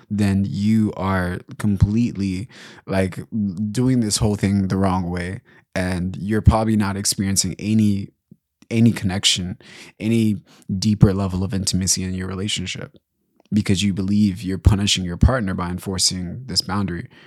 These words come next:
or your family member or your friend. And so that leads me to my third tip, which is enforce boundaries, set them early, not once you've reached your limit.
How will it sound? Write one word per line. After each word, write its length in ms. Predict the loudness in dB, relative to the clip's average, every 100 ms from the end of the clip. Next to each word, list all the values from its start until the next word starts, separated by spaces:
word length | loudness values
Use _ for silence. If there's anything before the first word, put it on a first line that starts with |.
| -14 -4
or 80 |
your 100 | -2
family 400 | 0 2 4 4
member 340 | 2 -2 -4 -6
or 140 | -6
your 160 | -6 -6
friend. 480 | -2 0 0 -4 -12 _ _ _ _ _ _ _ _ _ _ 0
And 100 | 4
so 140 | 4
that 180 | 4 2
leads 260 | 0 2
me 120 | 2 2
to 160 | 2
my 160 | 2 2
third 280 | 2 2 2
tip, 260 | -2 0
which 240 | 2 2 0 2
is 320 | 2 2 -2 -10 -20 0
enforce 720 | 2 2 0 0 2 0 -2 -6 _
boundaries, 760 | -2 2 4 4 4 2 0 -4 -10 _ _ -2
set 400 | 2 2 2 2
them 220 | 2 2 0
early, 720 | 0 2 2 2 0 0 -2 _ _
not 380 | 0 4 4 2
once 420 | 2 2 2 2
you've 280 | 2 0 -2
reached 440 | -2 0 2 0 0
your 340 | 0 0 0
limit. 760 | -2 2 4 4 0 -8 -10